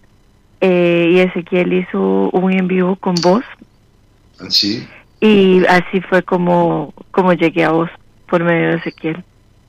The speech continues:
Speaker 2: Bueno, a, a ver, en Centroamérica se habla mucho de tú, pero tú estás usando el vos que usamos nosotros, o se usa,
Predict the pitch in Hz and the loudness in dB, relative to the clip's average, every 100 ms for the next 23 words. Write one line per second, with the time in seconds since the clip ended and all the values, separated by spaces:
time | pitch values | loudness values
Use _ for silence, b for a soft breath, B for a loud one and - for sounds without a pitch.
0 | - B B B - - - - - _ | -20 B B B -10 -6 -6 -10 -20 _
1 | _ _ _ _ - - - - - - | _ _ _ _ -20 -20 -20 -20 -18 -8
2 | 143 135 - 127 - 135 127 131 160 180 | -4 -4 -4 -2 -2 -4 -8 -8 -10 -10
3 | 160 - 151 143 139 147 139 113 110 123 | -10 -8 -8 -8 -10 -8 -6 -6 -6 -6
4 | 107 - B B 110 110 107 147 175 - | -6 -8 B B -4 -4 -4 -6 -4 -4
5 | 131 127 123 107 104 139 - - 87 - | 0 0 2 2 2 0 0 -8 -8 -6
6 | 98 95 95 87 143 113 87 73 - B | -6 -8 -8 -2 0 0 -2 -6 -8 B
7 | B B B 104 95 - 117 - | B B B -6 -4 -4 -2 -4